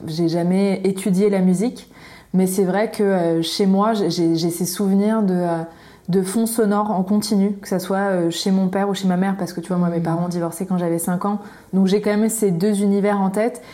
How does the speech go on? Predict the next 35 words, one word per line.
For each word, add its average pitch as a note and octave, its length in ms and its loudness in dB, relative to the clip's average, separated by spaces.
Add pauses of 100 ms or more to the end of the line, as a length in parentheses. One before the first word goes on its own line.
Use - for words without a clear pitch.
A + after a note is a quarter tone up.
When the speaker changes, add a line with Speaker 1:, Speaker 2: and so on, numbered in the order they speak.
(140)
Speaker 1:
Et F#3+ 100 2
je F#3+ 100 2
me G#3 60 4
souviens A#3 300 0
qu'on B3+ 160 0
avait G3+ 180 2
toujours, A#3 480 -2
toujours A#3 360 -2
des G3+ 220 2
albums G3+ 380 2
en F#3+ 80 2
fond. G#3 300 -2 (600)
Et, G3 200 4
euh, F#3 260 2
et G3 120 2
je F#3+ 40 2
me G3 80 4
souviens G#3+ 260 0
qu'on A#3 200 0
a E3+ 260 0
toujours A3 440 -2
chanté A3+ 540 -2
en F#3 120 0
fond, G3+ 300 -2 (520)
euh, E3+ 120 -2
que E3+ 100 -8
ce F3+ 60 -2
soit F3+ 180 -4
chez F3+ 140 -2
ma E3+ 120 0
mère E3 160 -2
ou F#3+ 60 -2
chez F3+ 120 -6
mon D#3+ 120 -4
père, D#3+ 240 -4